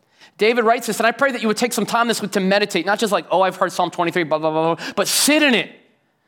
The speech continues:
Sit in the truth of who God is. See his goodness and his grace. Slow down and layer this psalm over your life, over the disappointments, over the victories, over the great days and the highest highs and the lowest lows,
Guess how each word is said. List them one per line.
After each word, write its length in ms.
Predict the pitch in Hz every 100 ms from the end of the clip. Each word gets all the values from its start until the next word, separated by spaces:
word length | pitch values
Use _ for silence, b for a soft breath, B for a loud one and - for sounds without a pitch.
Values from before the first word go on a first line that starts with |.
| _
Sit 240 | - - 302
in 140 | 320
the 80 | 302
truth 340 | 302 302 320
of 100 | 320
who 160 | 214 285
God 280 | 262 247 240
is. 420 | 220 170 - - - _ B B B B
See 240 | - 285
his 140 | 285
goodness 520 | 147 254 320 277 196 -
and 140 | 240
his 100 | 226
grace. 680 | 190 277 262 190 - - - B B
Slow 460 | - - 269 294
down 540 | 285 285 277 185 175 170 B -
and 300 | 208 202 196
layer 360 | 247 302 302
this 180 | 247 247
psalm 720 | - - 277 277 240 220 220
over 280 | 240 254 247
your 400 | 233 185 247 277
life, 680 | 247 240 240 151 - - - _ b b b -
over 240 | 262 285
the 100 | 269
disappointments, 960 | 220 247 240 - 285 247 202 139 - - b b b _
over 200 | 226 254
the 100 | 277
victories, 760 | 226 277 277 240 190 160 - - b b b -
over 180 | 254
the 80 | 277
great 360 | 202 262 302 277
days 360 | 247 233 196
and 120 | 185 190
the 60 |
highest 360 | 185 247 254 -
highs 320 | 247 220 202
and 100 | 220
the 60 | 226
lowest 460 | 226 247 254 247
lows, 560 | 233 262 247 233 -